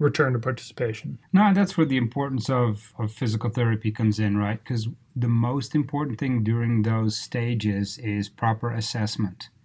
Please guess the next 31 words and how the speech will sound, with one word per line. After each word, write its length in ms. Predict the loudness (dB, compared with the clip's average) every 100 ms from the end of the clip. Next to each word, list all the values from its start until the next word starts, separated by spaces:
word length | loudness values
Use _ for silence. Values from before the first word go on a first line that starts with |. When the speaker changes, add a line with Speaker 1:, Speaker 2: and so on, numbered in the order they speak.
| _ _ _ _ -10
Speaker 2:
You 120 | -8
know, 100 | -6
you 400 | -6 -2 0 2
need 340 | 2 2 0
somebody 480 | -4 -2 -2 0 0
with 240 | 0 -2 -2
excellent 560 | -6 -6 -6 -2 -2 -2
kinesiology 840 | -2 0 0 0 0 0 -2 -4
skills 540 | -6 -6 -2 -2 -2
and 100 | 0
assessment 600 | 0 -2 -6 -4 -4 -4
skills 400 | -4 -4 -2 -2
to 100 | -4
be 180 | -2 0
able 220 | 2 0
to 80 | -2
say, 500 | -4 -2 -2 0 -4 -8 _ _ _ _ _ _ _ -12
"Okay, 260 | -2 2
I 100 | 4
know 200 | 2 2
that 300 | 0 -2 -4 -4
we 120 | -4
should 200 | -4 -4
be 120 | -2
ready 280 | 0 0 0
to 240 | 0 -2 -4 _ _ _
start 480 | -14 -4 -2 -2 -2
doing 480 | 0 0 2 2 2
ladder 340 | 2 0 -2
training, 520 | -2 -2 -4 -6 -12
but 340 | -4 -2 -2